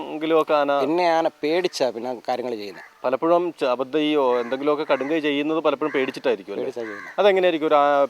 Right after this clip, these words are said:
Speaker 1: പേടിച്ച ആനക്കാരനെ ഒരു ആന?
Speaker 2: അമിതമായിട്ട് അവൻ ഉപദ്രവിക്കുകയും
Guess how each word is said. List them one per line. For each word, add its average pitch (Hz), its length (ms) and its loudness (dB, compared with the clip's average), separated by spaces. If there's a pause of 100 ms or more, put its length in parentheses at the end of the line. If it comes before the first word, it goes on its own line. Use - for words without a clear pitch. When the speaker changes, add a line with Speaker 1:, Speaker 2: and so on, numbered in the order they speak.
Speaker 1:
പേടിച്ച 147 340 0
ആനക്കാരനെ 131 640 -2 (120)
ഒരു 117 140 -2
ആന? 113 120 -6 (840)
Speaker 2:
അമിതമായിട്ട് 190 540 2
അവൻ 160 160 2
ഉപദ്രവിക്കുകയും 156 680 -4